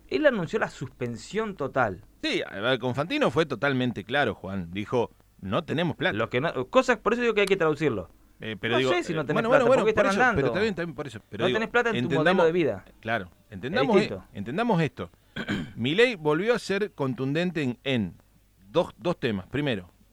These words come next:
Speaker 2: "No tengo, no tenemos plata". Y segundo, "Ministro que me gasta de más,
Speaker 1: Sí.
Speaker 2: lo echo".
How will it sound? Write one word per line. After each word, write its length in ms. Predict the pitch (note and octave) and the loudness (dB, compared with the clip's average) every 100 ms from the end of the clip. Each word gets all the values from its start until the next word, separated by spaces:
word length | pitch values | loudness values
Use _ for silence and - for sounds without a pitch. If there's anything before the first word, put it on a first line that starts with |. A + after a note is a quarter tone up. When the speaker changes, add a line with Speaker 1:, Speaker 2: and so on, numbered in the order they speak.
| - | -4
Speaker 2:
"No 200 | B2 C#3 | -2 0
tengo, 280 | D#3 E3 D3+ | 0 0 0
no 100 | D#3 | 0
tenemos 240 | E3+ G3 | -2 2
plata". 320 | B3+ B3 - _ _ _ _ _ _ | 2 0 -4 _ _ _ _ _ _
Y 100 | B2 | -8
segundo, 500 | - D#3 C#3+ A2+ G#2 - | -2 0 2 0 -2 -2
"Ministro 480 | A#2 F#3 - E3 C3 | 0 0 -2 -4 -2
que 80 | |
me 120 | C3 C3+ | 0 2
gasta 440 | C#3 - G#2 G2+ _ - | 0 -2 -12 -12 _ -16
de 220 | G#2+ A2+ | -8 -2
más, 220 | C3+ D#3+ | 0 0
Speaker 1:
Sí. 120 | G#2+ G2+ - _ _ _ _ - | -2 -10 -20 _ _ _ _ -4
Speaker 2:
lo 180 | A#2+ D3 | 2 2
echo". 240 | - | 0